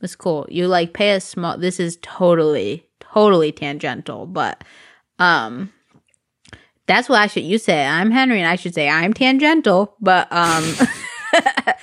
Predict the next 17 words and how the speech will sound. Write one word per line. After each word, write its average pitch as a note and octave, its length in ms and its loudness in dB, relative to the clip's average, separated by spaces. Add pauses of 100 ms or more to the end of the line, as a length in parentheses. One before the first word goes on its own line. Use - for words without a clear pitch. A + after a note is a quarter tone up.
(400)
but, F#3+ 420 0
um, - 420 0 (320)
it's G3+ 160 -6
a G#3 40 -2
website A3 280 2
called B3 140 0
The G3 60 0
Blacklist, F#3+ 580 0
and F#3+ 160 0
there's, F3+ 240 2
like, F3 200 0
two B3 140 -2
levels, G3+ 400 2
and G3 120 -2
it's F#3 100 -8
pretty A3 380 -2
low F3 580 2